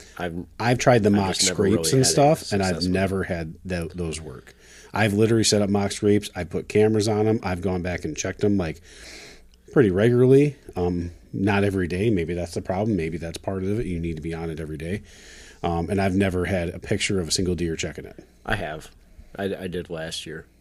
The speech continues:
Speaker 1: And I, I think the branch, like the licking branch above,
Speaker 2: Mm-hmm.
Speaker 1: is, is really important. If you don't have a licking branch in there, they're not gonna touch you. You can't just clear ground. They're
Speaker 2: Now,
Speaker 1: not gonna do it.
Speaker 2: I have heard that those, those ones, those drippers,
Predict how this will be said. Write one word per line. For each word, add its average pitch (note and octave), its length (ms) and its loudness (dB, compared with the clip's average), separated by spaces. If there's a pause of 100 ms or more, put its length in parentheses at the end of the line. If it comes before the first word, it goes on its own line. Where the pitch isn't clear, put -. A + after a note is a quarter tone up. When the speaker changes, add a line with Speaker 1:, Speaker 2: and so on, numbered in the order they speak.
(200)
Speaker 1:
And G#2+ 120 -2
I, A#2 160 -2
I A#2+ 40 0
think C3 240 0
the - 80 -6
branch, F2 520 -6
like F2 180 -8
the F2+ 80 -8
licking E2+ 340 -8
branch F#2 300 -4
above, D#2 360 -8
Speaker 2:
Mm-hmm. D#2+ 140 -6 (360)
Speaker 1:
is, E2+ 180 -6 (160)
is D#2+ 260 -6
really F2 480 -4
important. D#2 380 -6
If C#2 100 -16
you E2+ 80 -10
don't E2+ 220 -6
have F2 100 -8
a D#2+ 40 -8
licking D#2+ 340 -10
branch D2 280 -10
in D2 120 -10
there, C#2+ 240 -10
they're - 220 -14
not - 160 -10
gonna - 140 -12
touch - 220 -14
you. E2 80 -12
You D2+ 60 -14
can't G2 180 -4
just D#2 160 -10
clear E2 220 -6
ground. C#2+ 420 -8
They're D2+ 120 -2
Speaker 2:
Now, G2+ 80 2
Speaker 1:
not F2+ 80 -4
gonna D2+ 120 -12
do D2 120 -8
it. - 40 -2
Speaker 2:
I A2+ 100 2
have A2+ 340 0
heard A#2 300 2
that F2+ 200 -4
those, F2+ 420 0 (480)
those F#2 280 0
ones, F#2 320 2
those D#2+ 180 -4
drippers, G#2+ 580 2